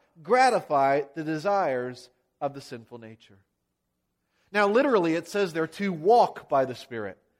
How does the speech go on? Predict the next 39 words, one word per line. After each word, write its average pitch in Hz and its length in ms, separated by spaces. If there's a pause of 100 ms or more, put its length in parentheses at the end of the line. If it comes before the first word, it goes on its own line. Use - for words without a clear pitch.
(220)
Some 180 120
of 170 140
your 160 80
versions 147 420
say 160 200
that. 113 260 (240)
Walk 180 480
by 117 160
the 104 160
Spirit. 104 400 (800)
I 214 100
think 294 300
that 240 220
means 214 260
that 196 120
the 185 60
Spirit 240 400
provides 185 440
the 156 100
direction 165 720 (280)
and 190 140
the 196 120
empowerment 170 760 (220)
for 185 80
the 160 80
Christian 151 400
life. 147 280 (920)
To 220 100
walk 233 460
is 185 160
to 202 100
live 220 300
in 185 80
a 180 60
certain 170 280
direction. 196 520 (960)
And 170 120
Christians 170 600
walk 180 460